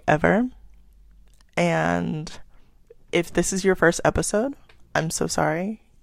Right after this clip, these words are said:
I will post with my <laughs> dad in a more organized manner very soon, but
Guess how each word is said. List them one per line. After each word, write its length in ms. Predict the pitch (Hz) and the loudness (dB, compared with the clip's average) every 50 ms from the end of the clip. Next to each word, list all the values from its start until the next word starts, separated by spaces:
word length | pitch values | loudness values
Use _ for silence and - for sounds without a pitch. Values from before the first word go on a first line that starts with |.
| _ _ _ _ - - | _ _ _ _ -4 -2
I 80 | 165 | -2
will 160 | 160 156 156 151 | -2 -2 -2 0
post 600 | - - 160 156 160 175 - - - - - - - | 2 2 4 4 2 2 -2 -6 -8 -10 -10 -10 -8
with 120 | 170 165 - | -8 -6 -6
my 160 | 165 156 156 | -6 -6 -4
<laughs> 0 | |
dad 580 | 160 214 196 180 - - 208 196 196 240 - - - - - - - - - | -2 -2 -2 0 4 4 6 6 4 2 -2 -10 -12 -14 -14 -14 -16 -10 -4
in 120 | - 185 | -2 0
a 40 | 185 | 2
more 240 | 180 170 175 165 - - | 4 4 4 4 6 8
organized 540 | 165 165 165 185 170 190 175 175 175 - - | 8 8 8 6 2 2 2 0 0 -2 -4
manner 560 | 160 160 156 156 160 165 180 208 247 262 240 | -2 0 0 0 0 0 0 0 0 -2 -2
very 280 | 208 196 165 160 160 160 | 0 2 2 4 2 0
soon, 580 | - - - - 165 165 170 180 208 226 240 - - 190 175 - | -4 -6 -6 -4 -4 -4 -2 -2 0 -2 -2 -2 -4 -8 -2 2
but 680 | - 170 160 156 160 156 156 151 - _ - - - - | 4 6 6 6 6 4 2 0 -4 _ -8 -6 -6 -6